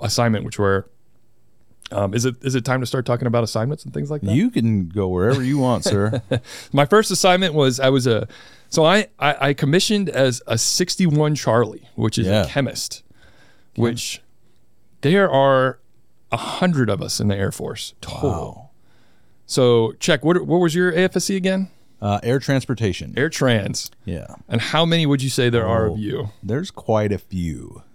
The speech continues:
Speaker 2: Um,
Speaker 1: Probably in the thousands.
Speaker 2: Yes, absolutely.
Speaker 1: There are a hundred chemists in the entire Air Force.
Speaker 2: And now, just to put that in perspective,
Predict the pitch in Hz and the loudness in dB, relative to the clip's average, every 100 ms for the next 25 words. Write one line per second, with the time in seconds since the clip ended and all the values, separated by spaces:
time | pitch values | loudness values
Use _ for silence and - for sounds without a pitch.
0 | - - 87 85 85 - 220 202 143 - | -16 -8 -6 -2 -2 -2 0 0 0 -2
1 | 104 104 - - 104 110 104 - - - | -4 -4 -8 -8 -2 0 0 -4 -12 -10
2 | 95 95 - 85 78 - - 123 147 180 | -8 -6 -6 -8 -8 -12 -16 -4 -2 0
3 | 175 151 123 - 143 135 117 107 - 110 | 2 0 -2 -6 -2 0 0 -2 -4 -4
4 | 92 - 107 107 101 95 - 98 98 101 | -4 -10 -6 -4 -2 -6 -6 -4 -4 -6
5 | - - - - - 110 104 104 101 98 | -12 -14 -18 -20 -6 -2 2 2 2 2
6 | 95 90 87 92 120 - 98 110 - 95 | 2 0 -4 -4 -4 -4 -4 -4 -2 -2
7 | 101 92 - 78 - 80 - - 73 87 | -2 -6 -6 -12 -8 -10 -12 -18 -16 -18